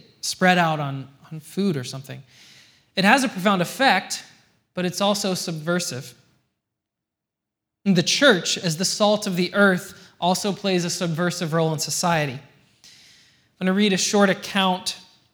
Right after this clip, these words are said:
which describes the church, describes Christians in the second century, only about a hundred years after the res-, resurrection.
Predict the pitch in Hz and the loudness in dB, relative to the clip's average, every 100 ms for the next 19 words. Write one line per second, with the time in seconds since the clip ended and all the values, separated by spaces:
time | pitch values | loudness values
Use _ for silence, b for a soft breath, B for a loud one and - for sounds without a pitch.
0 | - 214 180 - 180 - 190 180 185 180 | -14 -6 -4 -4 -6 -4 2 4 4 2
1 | 156 - 175 - 180 151 - - 180 - | -4 -8 -8 -6 -2 -4 -4 -8 -4 -4
2 | 175 170 151 - - 220 - 143 131 - | 0 -2 -2 -10 -2 -2 0 -6 -6 -8
3 | - _ - 170 - 196 190 151 - 160 | -10 _ -2 -2 2 0 0 -8 -6 -6
4 | - 131 127 b b b b b b 175 | -6 -8 -8 b b b b b b 0
5 | 240 269 240 220 202 208 202 196 180 185 | 2 4 4 4 4 2 2 2 2 2
6 | 175 175 160 160 156 160 165 156 151 151 | 0 0 2 4 2 2 2 2 2 0
7 | 147 147 127 | 0 -4 -4